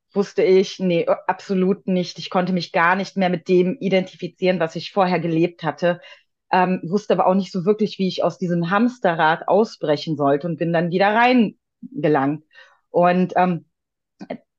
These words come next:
deshalb ist es mir so wichtig, den Frauen, die an diesem Punkt sind,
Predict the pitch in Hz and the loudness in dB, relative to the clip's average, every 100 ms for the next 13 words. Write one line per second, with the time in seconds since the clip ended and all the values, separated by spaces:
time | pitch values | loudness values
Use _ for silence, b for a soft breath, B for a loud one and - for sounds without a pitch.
0 | _ b b 165 196 190 233 202 196 180 | _ b b -2 0 2 2 2 2 0
1 | 196 214 - 226 - 185 - 170 160 180 | 0 0 0 -2 0 -2 -2 -4 2 4
2 | 208 196 185 180 175 - 175 175 185 - | 4 2 0 0 0 -2 -4 -2 -4 0
3 | 233 240 247 175 | 4 4 4 -2